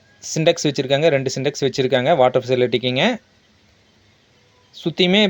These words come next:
பார்த்தீங்கன்னா, வீடு அமைஞ்சிருக்குங்க. இந்த வீட்டை சுத்தியுமே வீடு அமைஞ்சிருக்குங்க. So, சேஃப்டிக்கெல்லாம் பார்த்தீங்கன்னா, எந்த ஒரு பிரச்சனையும் இல்லைங்க. So, இந்த வீட்டோட ரேட் பார்த்தீங்கன்னா, டோட்டலா ஒன்றரை சென்ட்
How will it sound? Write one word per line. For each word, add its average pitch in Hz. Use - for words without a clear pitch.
பார்த்தீங்கன்னா, 156
வீடு 175
அமைஞ்சிருக்குங்க. 139
இந்த 127
வீட்டை 143
சுத்தியுமே 139
வீடு 143
அமைஞ்சிருக்குங்க. 131
So, 135
சேஃப்டிக்கெல்லாம் 143
பார்த்தீங்கன்னா, 135
எந்த 135
ஒரு 127
பிரச்சனையும் 131
இல்லைங்க. 127
So, -
இந்த 139
வீட்டோட 190
ரேட் 196
பார்த்தீங்கன்னா, 143
டோட்டலா 156
ஒன்றரை 160
சென்ட் 170